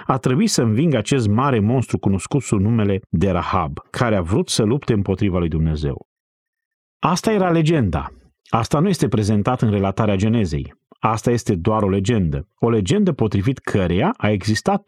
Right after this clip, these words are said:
un monstru care încerca să-L împiedice pe Dumnezeu să separe pământul de mare. În Isaia cincizeci și unu, de asemenea, se menționează acest lucru și este menționat într-un context diferit. "Trezește-te,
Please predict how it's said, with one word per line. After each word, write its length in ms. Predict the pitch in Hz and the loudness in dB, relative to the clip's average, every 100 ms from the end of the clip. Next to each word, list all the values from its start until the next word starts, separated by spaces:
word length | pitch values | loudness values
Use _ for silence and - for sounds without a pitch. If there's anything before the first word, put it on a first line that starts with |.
| - | -2
un 200 | 101 95 | 0 2
monstru 440 | 98 156 147 - 185 | 2 2 0 0 -2
care 320 | - 117 120 | 0 0 0
încerca 480 | 107 101 98 87 185 | 0 0 -2 0 -2
să-L 200 | - 113 | 0 0
împiedice 540 | 92 87 160 135 110 | 0 0 0 0 0
pe 120 | 98 92 | -2 0
Dumnezeu 580 | 87 82 82 143 143 - - - - | 0 0 0 0 0 -4 -20 -20 -12
să 160 | - 147 | -4 0
separe 440 | 123 - 147 127 | 0 0 0 0
pământul 440 | 104 95 90 90 92 | 2 2 2 0 0
de 100 | 101 | 0
mare. 400 | 85 69 - _ _ _ _ - - - - | 0 -2 -6 _ _ _ _ -20 -20 -10 0
În 120 | 151 | 0
Isaia 320 | 135 214 175 | 2 2 0
cincizeci 360 | - 127 113 113 | 2 2 2 2
și 100 | 214 | 2
unu, 140 | 170 | 2
de 120 | 117 | 2
asemenea, 560 | 110 - 226 131 101 87 - - | 0 0 2 2 0 -2 -10 -10
se 180 | - 147 | -2 0
menționează 520 | 135 120 131 156 156 | 2 2 2 2 2
acest 280 | 131 143 110 | 2 0 0
lucru 220 | 120 - | 0 0
și 80 | 131 | 0
este 200 | 127 131 | 0 2
menționat 580 | 120 110 - 110 147 - | 2 2 2 0 0 -2
într-un 320 | 143 113 113 | -2 0 0
context 440 | 98 104 95 98 87 | 0 0 0 -2 0
diferit. 500 | 101 123 131 - - - _ _ _ _ | 0 0 -2 -4 -14 -20 _ _ _ _
"Trezește-te, 680 | - 165 160 190 - 90 - | 0 2 4 2 0 -4 -2